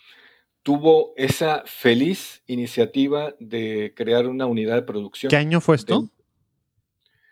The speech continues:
Speaker 1: Ay, me pones en aprietos. El,
Speaker 2: Mm,
Speaker 1: fue
Speaker 2: aprox.
Speaker 1: el,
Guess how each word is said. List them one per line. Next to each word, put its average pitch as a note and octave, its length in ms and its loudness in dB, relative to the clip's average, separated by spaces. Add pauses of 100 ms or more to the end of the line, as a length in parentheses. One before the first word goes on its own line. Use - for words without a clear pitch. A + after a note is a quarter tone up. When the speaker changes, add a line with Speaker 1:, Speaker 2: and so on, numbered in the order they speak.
(1500)
Speaker 1:
Ay, A#2 300 -4 (360)
me G#2+ 100 -14
pones A#2+ 380 -6
en G#2+ 80 -6
aprietos. G#2+ 760 -8
El, A2+ 260 -8
Speaker 2:
Mm, A#3+ 200 -4
Speaker 1:
fue D#3 360 2 (120)
Speaker 2:
aprox. - 600 -4
Speaker 1:
el, C3 440 4